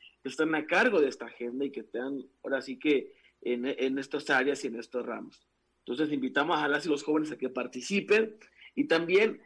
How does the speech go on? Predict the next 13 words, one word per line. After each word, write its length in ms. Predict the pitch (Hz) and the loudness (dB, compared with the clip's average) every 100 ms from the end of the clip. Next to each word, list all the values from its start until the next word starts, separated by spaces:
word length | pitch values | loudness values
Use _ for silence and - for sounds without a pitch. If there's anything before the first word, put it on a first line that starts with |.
| - - | -20 -6
hemos 280 | 151 170 165 | -4 -4 -2
estado 200 | 160 165 | 0 0
acompañando 720 | 156 147 135 135 147 156 151 | -2 -6 -2 0 0 2 4
ahora 400 | 143 147 147 139 | 4 4 2 0
en 200 | 123 - | -4 -6
todos 200 | 131 139 | -4 -2
los 140 | 131 | -4
estados, 440 | 120 - 131 135 127 | -6 -4 -2 -2 -4
hay 100 | 127 | -4
diversas 380 | 127 120 139 117 | -4 -4 -6 -12
actividades, 840 | 113 113 113 117 139 139 139 131 | -14 -12 -8 0 4 6 4 2
diversos 400 | 120 117 110 120 | 0 -4 -8 -12
planteamientos 960 | - 113 110 113 139 143 135 156 165 | -10 -10 -8 -6 -2 -2 -2 -4 -4